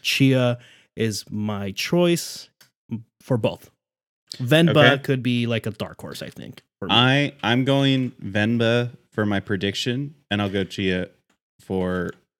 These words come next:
Speaker 2: my choice. Um, because really, that is just because I really do need to play Venba. Like,
Speaker 1: <sighs> I, I, I <laughs> damn it. The, the thing about it is, like, Chia had, it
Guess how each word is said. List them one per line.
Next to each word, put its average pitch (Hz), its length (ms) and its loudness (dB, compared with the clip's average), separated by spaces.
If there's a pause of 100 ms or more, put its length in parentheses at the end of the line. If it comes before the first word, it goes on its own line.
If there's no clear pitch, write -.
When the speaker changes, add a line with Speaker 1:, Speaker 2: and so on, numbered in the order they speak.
(120)
Speaker 2:
my 90 220 -6
choice. 120 560 -2
Um, 92 480 -2 (240)
because 117 340 4 (100)
really, 131 360 2
that 104 200 2
is 104 140 0
just - 300 -2 (100)
because 101 240 -4
I 101 60 2
really 98 260 2
do 95 220 -4
need 92 200 -4
to 95 60 -10
play 85 220 -6
Venba. - 340 -10 (380)
Like, 101 220 2
Speaker 1:
<sighs> - 20 -10
I, 127 420 -2 (320)
I, 135 340 2
I 160 240 4 (960)
<laughs> - 400 -12
damn 190 260 8
it. 143 140 2
The, 143 140 6
the 147 180 2
thing 185 200 6
about 180 260 8
it 180 60 4
is, 160 100 0
like, 151 160 4
Chia 226 480 2
had, 160 500 2 (600)
it 170 380 2